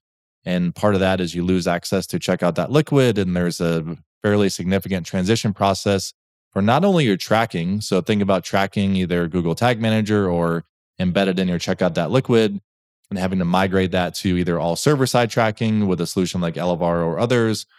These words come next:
and or in combination with using the WebPixel A P I. that you can use to essentially inject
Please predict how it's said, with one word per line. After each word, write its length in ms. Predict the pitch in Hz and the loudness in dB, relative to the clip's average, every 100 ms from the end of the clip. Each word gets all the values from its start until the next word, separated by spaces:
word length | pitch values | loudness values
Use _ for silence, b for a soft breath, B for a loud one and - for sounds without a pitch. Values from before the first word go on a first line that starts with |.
| b b _ | b b _
and 280 | - 107 110 | -2 0 0
or 280 | 90 101 101 | 2 2 2
in 100 | 98 | 0
combination 580 | 104 98 92 95 - 92 | -2 -2 0 -2 -2 -4
with 160 | 85 | -2
using 280 | 90 90 92 | 0 0 0
the 100 | 87 | 0
WebPixel 580 | 90 87 92 - 90 87 | 0 0 -2 -4 -2 -2
A 40 | |
P 180 | 82 92 | -2 0
I. 300 | 85 85 85 78 _ _ _ _ - | 0 0 -4 -10 _ _ _ _ -4
that 180 | 92 - | -4 -2
you 80 | 113 | 0
can 100 | 110 | 2
use 180 | 135 139 | 4 2
to 140 | - | 2
essentially 440 | 117 107 107 107 101 | 2 2 0 2 0
inject 520 | 92 101 98 - - | 2 0 0 -4 -12